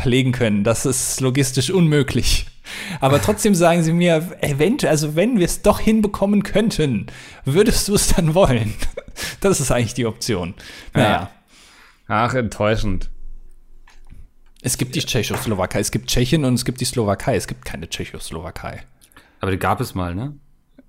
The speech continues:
Speaker 1: Wahrscheinlich. Oder es ist ein bisschen so wie Benelux. Belgien, Niederlande, Luxemburg. So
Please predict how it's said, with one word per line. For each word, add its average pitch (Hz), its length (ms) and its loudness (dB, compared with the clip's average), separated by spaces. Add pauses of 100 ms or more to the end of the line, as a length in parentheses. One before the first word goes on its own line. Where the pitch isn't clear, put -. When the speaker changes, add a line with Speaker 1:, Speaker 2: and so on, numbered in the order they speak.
(420)
Speaker 1:
Wahrscheinlich. 110 500 -2
Oder 123 160 4
es 127 140 2
ist 123 140 -2
ein 139 40 -4
bisschen 135 280 0
so 123 120 2
wie 123 80 2
Benelux. 123 760 0 (180)
Belgien, 113 340 0
Niederlande, 113 460 0
Luxemburg. 101 560 -6
So - 160 -8